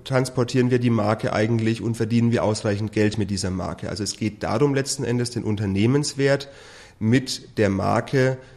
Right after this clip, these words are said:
zu steigern beziehungsweise zu erhalten. Und, äh, damit ist die Marke inzwischen auch ein, äh, ganz klassischer Teil, ähm, der Unternehmensführung geworden. Und wir sehen immer häufiger, dass, äh, die Markenverantwortung auch in der Unternehmensführung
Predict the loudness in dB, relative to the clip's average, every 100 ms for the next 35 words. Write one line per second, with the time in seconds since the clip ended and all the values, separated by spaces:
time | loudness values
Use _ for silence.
0 | -20 -6 -2 0 2 4 4 4 2 0
1 | -2 2 2 2 0 0 2 2 2 0
2 | -2 -2 0 2 2 0 -6 -8 -14 -20
3 | -20 -20 -18 -6 -2 -2 -4 -8 -4 -4
4 | -4 -8 -14 -14 -6 2 2 2 -2 -2
5 | 0 2 2 0 0 0 0 -2 -2 -2
6 | 0 0 0 0 0 -2 -2 -4 -4 -4
7 | -4 -2 -4 -8 -10 -14 -14 -6 -4 -2
8 | 0 0 0 -2 -4 2 2 2 -4 -16
9 | -20 -20 -12 -2 2 2 2 2 2 4
10 | 2 2 2 4 4 2 0 -2 -2 -4
11 | -4 -2 -2 -2 -4 -4 -2 0 0 0
12 | 0 0 0 -2 -6 -6 -4 -2 -2 -2
13 | -2 -4 -4 -4 -4 -2 -2 -2 -4 -4
14 | -4 -2 -2 -2 -2 0 -2 -4 -4 -2
15 | 0 -2